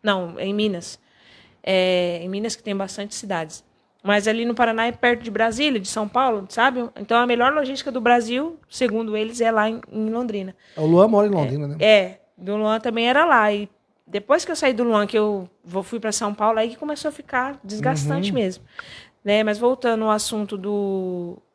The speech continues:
Speaker 1: que a gente tava falando da, da, é, do sucesso, que é meio solitário às vezes mesmo.
Speaker 2: É.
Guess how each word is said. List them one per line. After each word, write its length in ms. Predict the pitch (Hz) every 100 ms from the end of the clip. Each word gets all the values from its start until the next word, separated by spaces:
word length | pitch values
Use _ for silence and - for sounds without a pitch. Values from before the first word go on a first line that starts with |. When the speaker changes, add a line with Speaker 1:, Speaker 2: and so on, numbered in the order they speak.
| _
Speaker 1:
que 60 | 202
a 40 |
gente 140 | 208 202
tava 140 | 202
falando 260 | 208 202 196
da, 220 | 190 180
da, 320 | 180 175 175
é, 260 | 196 202 - - _ _
do 140 | 180
sucesso, 580 | 185 196 - 247 262 -
que 140 | - 226
é 160 | 226
meio 360 | 220 220 247 277
solitário 600 | - 302 339 320 330 330
às 140 | 262
vezes 240 | 208 202 190
mesmo. 280 | 196 170 139
Speaker 2:
É. 140 | 123